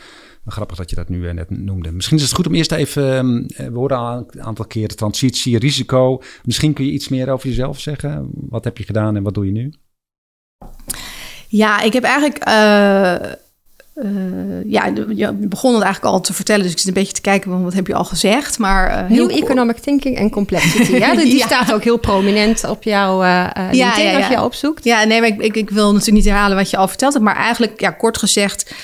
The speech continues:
Speaker 2: eh, ik ben ooit, ja, zeg maar,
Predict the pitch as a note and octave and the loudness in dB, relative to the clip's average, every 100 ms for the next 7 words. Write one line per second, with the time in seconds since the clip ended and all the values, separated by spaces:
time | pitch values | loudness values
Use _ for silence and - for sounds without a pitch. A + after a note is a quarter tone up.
0 | - - - G3+ F#3+ G#3+ G3+ F#3+ - G3 | -18 -20 -4 -2 0 -2 -2 -2 -2 0
1 | F3+ G3+ G3+ G3+ G#3 G3+ - F#3+ D#3+ - | 2 2 4 4 4 0 -2 -2 -2 -4
2 | - F#3+ F#3 F#3 F#3 | -8 -4 -2 -2 -2